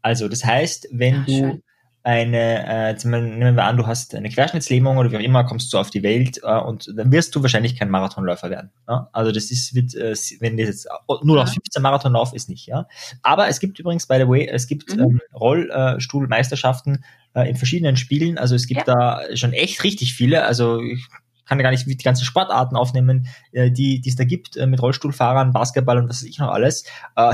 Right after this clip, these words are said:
Speaker 1: die teilweise wirklich richtig sportlich sind, also zumindest die, die Oberarmmuckis, ja. Ähm, also das heißt, ähm, ja, das wird dann nicht möglich sein,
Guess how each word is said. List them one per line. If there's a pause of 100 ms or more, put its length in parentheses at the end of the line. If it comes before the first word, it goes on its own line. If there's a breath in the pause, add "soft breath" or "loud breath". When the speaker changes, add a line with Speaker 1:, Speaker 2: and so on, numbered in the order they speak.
(160)
Speaker 1:
die
teilweise
wirklich
richtig
sportlich
sind,
also
zumindest
die,
die
Oberarmmuckis,
ja. (480 loud breath)
Ähm,
also
das
heißt,
ähm, (160)
ja,
das
wird
dann
nicht
möglich
sein,